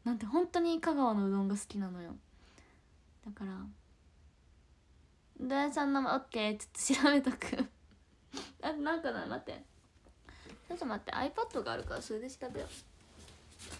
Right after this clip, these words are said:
っと待ってね。あ、待って、Wi-Fi繋がってるかな。繋がってなかったらこれは使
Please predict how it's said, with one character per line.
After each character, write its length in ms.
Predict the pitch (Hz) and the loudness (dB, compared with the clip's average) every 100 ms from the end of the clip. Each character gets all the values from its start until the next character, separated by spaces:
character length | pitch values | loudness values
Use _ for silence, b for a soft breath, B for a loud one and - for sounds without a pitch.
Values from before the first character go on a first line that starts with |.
| - B 311 B - - - - - 605 605 - 370 | -12 B -14 B -20 -20 -20 -14 -6 -4 -4 -4 -4
っ 40 | |
と 60 | 359 | -2
待 120 | - | -4
っ 300 | 415 415 - | -10 -14 -14
て 80 | - 269 | -10 -8
ね。 240 | 214 214 214 | -8 -10 -6
あ、 120 | 247 | -6
待 160 | 269 320 | -4 -6
っ 20 | |
て、 80 | 247 | -6
Wi-Fi 420 | 269 339 466 494 | -6 -6 -6 -6
繋 180 | - 466 | -6 -8
が 140 | 466 | -8
っ 40 | 427 | -12
て 80 | - | -12
る 80 | 403 | -12
か 140 | 349 226 | -12 -10
な。 180 | 214 208 196 196 202 - - - - - - - - - - - - - - - | -10 -10 -12 -14 -16 -20 -20 -20 -20 -20 -18 -12 -8 -8 -10 -20 -20 -20 -20 -10
繋 100 | 285 | -2
が 240 | 311 330 | 0 0
っ 80 | 320 | -4
て 80 | 311 | -6
な 140 | 320 | -4
か 80 | 285 | -6
っ 80 | 220 | -4
た 100 | 214 | -4
ら 80 | 208 | -4
こ 140 | 220 | -10
れ 80 | 220 | -8
は 140 | 240 | -6
使 100 | 240 | -8